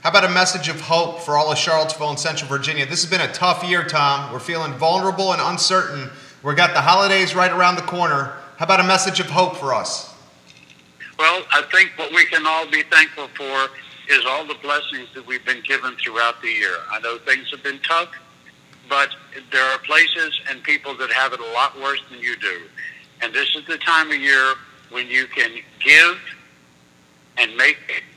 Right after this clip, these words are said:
Speaker 2: someone else feel better. And I've always said, "What you give comes back to you tenfold." So if you just remember, I call it the golden rule, treat others as you would want to be treated. Know that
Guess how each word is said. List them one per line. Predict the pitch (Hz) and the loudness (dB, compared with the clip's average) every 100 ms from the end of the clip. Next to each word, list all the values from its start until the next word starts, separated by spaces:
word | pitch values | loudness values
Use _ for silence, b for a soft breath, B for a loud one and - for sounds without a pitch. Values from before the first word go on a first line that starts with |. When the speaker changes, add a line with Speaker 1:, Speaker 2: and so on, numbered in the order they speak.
| - | -6
Speaker 2:
someone | 151 151 143 127 | -4 -2 -4 -2
else | 131 165 - | -2 -2 -8
feel | 165 151 | -10 -10
better. | 151 147 147 147 - - _ - - 117 | -6 -2 -2 -2 -6 -20 _ -20 -8 -2
And | 117 117 113 - - | 0 0 -2 -6 -8
I've | 120 | -6
always | 127 143 156 151 - | -6 -4 -4 -2 -4
said, | 139 120 | -6 -6
"What | 117 147 156 | -6 -4 -4
you | 165 156 | -6 -2
give | 165 170 - | -2 -2 -4
comes | 160 139 - | -6 -6 -6
back | 143 151 147 | 0 0 0
to | 135 | -6
you | 131 131 | -6 -6
tenfold." | - 147 147 147 147 123 101 90 - B B B - - | -4 -2 -2 -4 -8 -6 -8 -14 -18 B B B -8 -6
So | 127 123 | -6 -6
if | 117 | -4
you | 135 | -4
just | 147 156 165 | -2 -2 -2
remember, | 160 165 147 113 113 - B B - | 2 2 2 -2 -2 -8 B B -4
I | 113 147 | -2 -2
call | 151 151 | -4 -4
it | 139 | -4
the | 139 | -6
golden | 131 139 147 143 | -6 -6 -4 -6
rule, | 131 113 98 - | -6 -10 -8 -6
treat | 160 143 | -2 -2
others | 139 156 165 147 | -2 -6 -8 -8
as | 135 131 - | -6 -4 -6
you | 139 | -8
would | 131 | -10
want | 120 131 | -8 -6
to | 131 | -4
be | 127 | -2
treated. | - 127 104 85 - - _ _ _ _ _ | -2 0 -2 -4 -12 -20 _ _ _ _ _
Know | 123 135 147 | -2 0 0
that | 135 127 | 0 -4